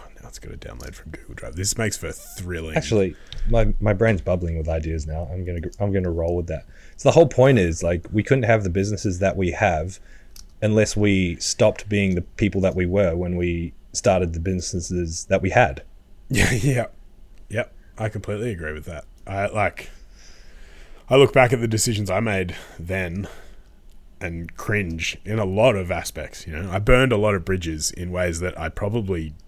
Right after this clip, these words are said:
Speaker 1: didn't need to. You know, I, I did things that were naive and short-sighted and juvenile in many cases.
Speaker 2: Like what?
Speaker 1: Uh,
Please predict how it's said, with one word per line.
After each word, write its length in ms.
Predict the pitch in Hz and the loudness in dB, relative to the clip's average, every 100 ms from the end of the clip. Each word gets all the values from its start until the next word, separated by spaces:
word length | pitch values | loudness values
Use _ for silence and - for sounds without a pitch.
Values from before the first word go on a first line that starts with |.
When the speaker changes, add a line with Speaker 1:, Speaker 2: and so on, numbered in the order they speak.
| - | -12
Speaker 1:
didn't 280 | 87 82 80 | -10 -8 -8
need 260 | 80 82 82 | -8 -8 -8
to. 300 | 71 78 104 - - - - - - | -8 -8 -10 -16 -20 -20 -20 -20 -14
You 100 | - | -10
know, 240 | 73 85 104 | -6 -6 -4
I, 160 | 87 82 78 - | -4 -6 -8 -8
I 120 | 92 | -6
did 300 | 85 101 95 | -4 -4 -2
things 340 | 104 95 85 | -2 -2 -4
that 200 | 92 85 92 | -2 -2 -2
were 220 | 90 85 | -2 -2
naive 680 | 90 90 90 90 90 87 85 | -2 -2 -2 -2 -2 -2 -4
and 440 | 87 85 82 82 - | -8 -8 -6 -8 -6
short-sighted 960 | - 90 90 - 90 85 87 80 82 - | -4 -2 -4 -4 -4 -2 -2 -6 -8 -10
and 640 | 82 80 78 80 80 - - - - - - - - - - - - - - - - - - - - - | -10 -8 -10 -10 -12 -14 -16 -18 -18 -18 -18 -18 -18 -20 -20 -20 -18 -20 -20 -20 -20 -20 -18 -16 -12 -8
juvenile 680 | - 90 92 87 80 90 98 - | -4 -4 -4 -4 -4 -4 -4 -4
in 160 | 92 92 | -4 -2
many 180 | 90 92 | -2 -4
cases. 560 | - 80 - - - - - - - | 2 6 6 6 4 4 2 0 2
Speaker 2:
Like 140 | 143 160 | 4 8
what? 140 | 139 | 6
Speaker 1:
Uh, 320 | 90 87 85 | 4 -2 -4